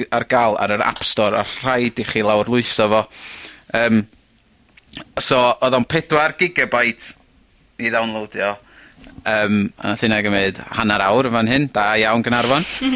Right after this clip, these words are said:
<laughs> Yym, a wedyn mae o'n, be mae o'n trio neud wedyn i neud petha'n haws i bobl ydi fod yn just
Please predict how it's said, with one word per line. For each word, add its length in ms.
<laughs> 0
Yym, 380
a 140
wedyn 380
mae 200
o'n, 140
be 200
mae 180
o'n 80
trio 260
neud 240
wedyn 280
i 80
neud 260
petha'n 380
haws 320
i 120
bobl 340
ydi 180
fod 220
yn 100
just 300